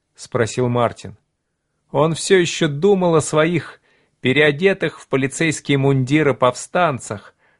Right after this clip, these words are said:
оставленных им в зале ресторана «Олимпия». Зернов его понял.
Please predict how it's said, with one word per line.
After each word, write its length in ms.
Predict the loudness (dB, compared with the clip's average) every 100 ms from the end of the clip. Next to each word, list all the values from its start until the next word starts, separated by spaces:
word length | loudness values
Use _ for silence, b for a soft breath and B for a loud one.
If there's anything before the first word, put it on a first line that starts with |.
| _
оставленных 1000 | -4 -4 -4 -4 -2 0 -2 -4 -4 -8
им 280 | -4 -2 -2
в 160 | -6 -8
зале 420 | -2 0 2 0
ресторана 600 | -4 -4 -2 0 0 0
«Олимпия». 720 | -2 -2 -6 -8 -10 -10 -16 -20 _ _ _ _ _ _ _ _ _ _ _ _
Зернов 480 | -6 -2 0 -2 0
его 200 | 0 0
понял. 480 | 0 -2 -2 -8